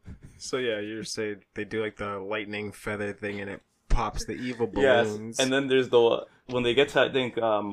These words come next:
Speaker 2: Mikey's room, that's when
Speaker 1: Oh no, that's, like, the,
Speaker 2: Oh.
Speaker 1: they never get to his room.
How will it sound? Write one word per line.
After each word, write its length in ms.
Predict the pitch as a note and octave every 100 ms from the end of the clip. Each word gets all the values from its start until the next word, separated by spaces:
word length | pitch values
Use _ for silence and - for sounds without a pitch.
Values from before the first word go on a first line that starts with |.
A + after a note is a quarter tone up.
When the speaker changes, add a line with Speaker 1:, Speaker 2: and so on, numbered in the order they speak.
| G2
Speaker 2:
Mikey's 480 | A#2 C3 D3 D3
room, 380 | D#3 D#3+ E3 F3 - _ _ _ _ _ _ _ -
that's 200 | A#2 B2
when 240 | B2 A2+ _ _ -
Speaker 1:
Oh 140 | G#2 G#2+
no, 180 | G2
that's, 280 | G2 G#2 -
like, 280 | C3 G2+ F#2 _ -
the, 420 | G#2+ F#2+ F#2 E2+ - _ _ _ -
Speaker 2:
Oh. 160 | C3+ A#2+
Speaker 1:
they 60 | G#2
never 180 | C#3
get 200 | B2+ B2
to 100 | A#2
his 220 | G#2+ G#2 F#2+
room. 380 | G2 F#2 F2